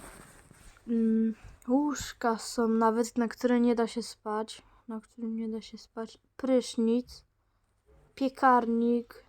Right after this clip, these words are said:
na przykład kibelek. Ja wam wszystko pokażę. Tutaj mamy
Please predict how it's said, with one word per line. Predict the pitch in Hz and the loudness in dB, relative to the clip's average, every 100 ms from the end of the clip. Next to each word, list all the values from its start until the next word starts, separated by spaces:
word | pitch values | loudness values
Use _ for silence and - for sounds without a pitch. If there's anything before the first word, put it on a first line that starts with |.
| 233 | -14
na | 220 | -14
przykład | - - 226 - 196 220 - _ _ _ | -14 -12 -10 -4 -2 -2 -6 _ _ _
kibelek. | - 233 226 220 214 214 214 - - - _ - - _ _ _ - | -10 -4 0 2 2 0 -4 -8 -20 -20 _ -20 -20 _ _ _ -8
Ja | 226 | -4
wam | 233 | -4
wszystko | 233 - 254 - 254 | -4 -8 -10 -8 -8
pokażę. | 254 247 208 190 | -8 -6 -8 -8
Tutaj | - 247 240 | -10 -6 -2
mamy | 240 233 233 | 0 0 0